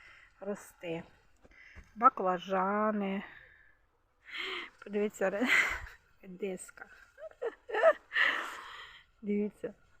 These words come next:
така, і така, і навіть ось така. Які гарні, <laughs> красиві квіти. Огірочки мої цвітуть, он, дивіться,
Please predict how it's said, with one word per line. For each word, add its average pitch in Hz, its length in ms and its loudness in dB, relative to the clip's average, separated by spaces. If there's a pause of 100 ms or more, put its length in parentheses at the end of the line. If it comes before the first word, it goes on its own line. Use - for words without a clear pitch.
(220)
така, 202 840 4 (200)
і 233 180 -2 (100)
така, 202 840 2 (320)
і 254 100 -2
навіть 233 440 4
ось 202 240 -6
така. 196 460 -8 (840)
Які 208 420 0
гарні, 226 400 4
<laughs> - 60 -16 (100)
красиві - 540 -4 (120)
квіти. - 460 -8 (1600)
Огірочки 247 680 6
мої 190 340 -4
цвітуть, 240 760 -8
он, 196 200 -8
дивіться, 185 580 -14